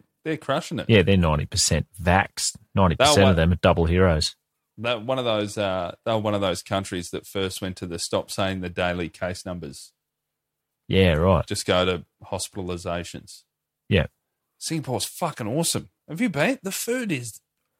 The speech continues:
Speaker 1: unbelievable. The hawkers markets.
Speaker 2: Yeah, I've
Speaker 1: Oh.
Speaker 2: been. I had a, I had a bit of a Jason Darragh experience, though, in terms of,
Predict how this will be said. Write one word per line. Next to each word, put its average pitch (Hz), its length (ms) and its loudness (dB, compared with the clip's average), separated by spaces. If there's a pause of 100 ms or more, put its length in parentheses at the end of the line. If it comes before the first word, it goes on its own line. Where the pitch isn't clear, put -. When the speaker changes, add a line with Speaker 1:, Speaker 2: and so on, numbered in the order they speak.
(320)
Speaker 1:
unbelievable. 147 680 -2 (260)
The 107 80 -2
hawkers 127 440 -2
markets. 131 640 -6 (560)
Speaker 2:
Yeah, 117 100 8
I've 110 80 6
Speaker 1:
Oh. 107 60 2
Speaker 2:
been. 120 180 8
I 110 80 6
had 117 120 6
a, - 160 -4
I 110 40 4
had 127 100 4
a 120 60 4
bit 110 100 0
of 90 80 0
a 87 60 -2
Jason 90 560 2
Darragh 92 420 4 (180)
experience, 87 760 0
though, 90 180 4
in 82 120 4
terms 87 340 6
of, 82 180 2